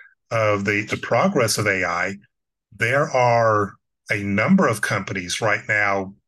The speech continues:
trying to create this space, this market space that doesn't exist yet,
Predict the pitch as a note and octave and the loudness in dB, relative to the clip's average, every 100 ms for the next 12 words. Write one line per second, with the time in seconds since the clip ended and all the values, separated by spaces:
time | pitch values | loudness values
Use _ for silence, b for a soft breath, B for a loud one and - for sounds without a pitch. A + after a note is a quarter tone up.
0 | _ - - C3+ C3 B2+ - C3 G#2+ A2+ | _ -8 -2 0 0 -2 -4 -2 0 -2
1 | B2+ - A2+ - - A#2 A2 G#2 - A2 | -4 -4 -2 -2 -2 -2 0 -2 -2 -2
2 | G#2+ G#2+ A2 - A2+ G#2 - G2 F#2+ G2 | -2 -2 -2 -4 -4 -4 -4 -6 -6 -4
3 | C#3 G3 - G#2 F2+ | 0 0 0 -4 -4